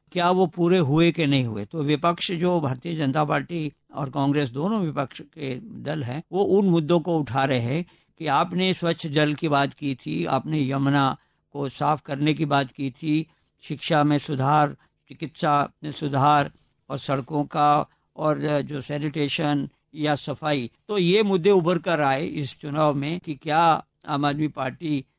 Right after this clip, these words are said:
जिसको लोगों ने बहुमत से चुना था, वो इन मुद्दों में कुछ जनता के बारे में भला करने में कामयाब हुए कि नहीं हुए। लेकिन एक चीज़ मैं इससे पहले ये भी बताना चाहता हूँ कि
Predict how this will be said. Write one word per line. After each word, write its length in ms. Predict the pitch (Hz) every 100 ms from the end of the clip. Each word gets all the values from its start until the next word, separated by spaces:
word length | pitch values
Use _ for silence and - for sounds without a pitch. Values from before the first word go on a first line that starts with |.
| _
जिसको 320 | 147 139 - 151
लोगों 280 | 139 143
ने 80 | 147
बहुमत 380 | 131 120 143 147
से 160 | 147 143
चुना 320 | - 139 156
था, 280 | 131 131 113 _ _ -
वो 280 | 139 170 190
इन 220 | 165 160
मुद्दों 360 | 147 143 156
में 280 | 151 143 143 - _ _
कुछ 240 | 165 156 -
जनता 520 | 139 135 139 139 160 147
के 360 | - 139 143 143 _ _
बारे 240 | 127 135 143
में 260 | 139 139 - _ -
भला 240 | 117 143
करने 300 | 135 135 127
में 160 | 135 139
कामयाब 460 | 135 127 131 139 120
हुए 220 | 117 170
कि 120 | 170
नहीं 200 | 151 131
हुए। 260 | 110 113 170 _ _ _
लेकिन 240 | 170 175 208
एक 180 | 185 202
चीज़ 240 | 233 226
मैं 140 | 214
इससे 200 | 208 -
पहले 240 | 202 196 208
ये 140 | 190
भी 120 | 185
बताना 360 | 202 180 160 151
चाहता 340 | 135 127 117 123
हूँ 220 | 113 160 - _ -
कि 160 | -